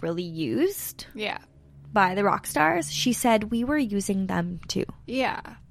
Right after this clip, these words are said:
Speaker 2: Every story is different. There are some women who might say otherwise, and there are other women whose story is empowering, and she says, "No, I, I went out there and I,"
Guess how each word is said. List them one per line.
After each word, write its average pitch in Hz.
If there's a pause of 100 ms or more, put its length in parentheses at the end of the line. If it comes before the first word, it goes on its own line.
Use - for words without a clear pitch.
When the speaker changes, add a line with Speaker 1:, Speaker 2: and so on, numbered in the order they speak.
(1200)
Speaker 2:
Every 269
story 233
is 196
different. 185
There 190
are 190
some 190
women 196
who 214
might 190 (520)
say -
otherwise, 202
and 240
there 226
are 220
other 220
women 226
whose 233
story 226
is 233
empowering, 240
and 190
she 196
says, 202
"No, 240
I, 190 (400)
I 220
went 214
out 214
there 190
and 185
I," 202